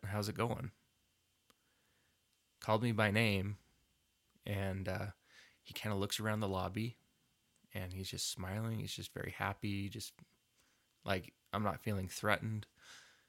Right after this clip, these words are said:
And he turns around and he walks out. Like, no one, <laughs> none of my employees, like, recognized who it was. I didn't recognize who it was. Um, so I was like, "Jesus, this guy, like,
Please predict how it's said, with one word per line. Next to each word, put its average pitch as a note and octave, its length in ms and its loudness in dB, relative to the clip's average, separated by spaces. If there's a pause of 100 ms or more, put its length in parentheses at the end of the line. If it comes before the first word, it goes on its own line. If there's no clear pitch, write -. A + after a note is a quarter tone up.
(460)
And A2 60 2
he G2+ 80 2
turns A2 300 0
around G#2+ 180 2
and G#2 60 0
he G2 60 2
walks F#2+ 340 0
out. - 260 -2 (1500)
Like, - 280 -6 (1080)
no G#2 240 4
one, G#2+ 380 2 (720)
<laughs> - 300 -4
none A2+ 140 0
of A#2 60 -2
my G2 120 0
employees, G2 560 0
like, - 160 -4
recognized F#2+ 600 0
who F2+ 100 -2
it - 100 -4
was. A#2 460 2
I G#2 180 2
didn't G2+ 180 0
recognize G2+ 520 -2
who F#2+ 120 -2
it - 100 -2
was. G2+ 360 -2 (840)
Um, F#2 440 -2 (280)
so - 160 -6
I F2+ 40 -6
was E2+ 120 -8
like, - 200 -10
"Jesus, G#2 340 -8
this G2+ 160 -6
guy, G2 180 -4
like, F#2+ 340 -4